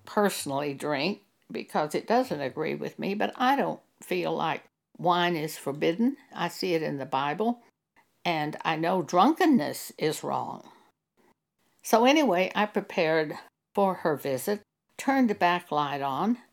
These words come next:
at my back door, opened my gate. She didn't come at nine. By nine o'clock, she still hadn't come. Ten o'clock, she still hadn't come.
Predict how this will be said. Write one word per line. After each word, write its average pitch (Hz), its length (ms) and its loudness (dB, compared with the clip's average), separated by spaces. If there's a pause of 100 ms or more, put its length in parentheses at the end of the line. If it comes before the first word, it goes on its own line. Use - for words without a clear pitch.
(120)
at - 220 -4 (100)
my 151 200 -2
back 143 340 0
door, 151 380 -4 (720)
opened 220 340 6
my 185 140 2
gate. 143 480 0 (1300)
She - 220 -2
didn't 277 300 4
come 320 280 2
at - 140 -4
nine. 214 260 2
By 226 140 4
nine 269 300 6
o'clock, 285 460 4
she - 140 2
still 269 300 0
hadn't 214 340 -2
come. 156 300 -4 (340)
Ten 302 200 2
o'clock, 185 380 -2
she - 180 -2
still 262 320 4
hadn't 165 320 -2
come. 127 340 -6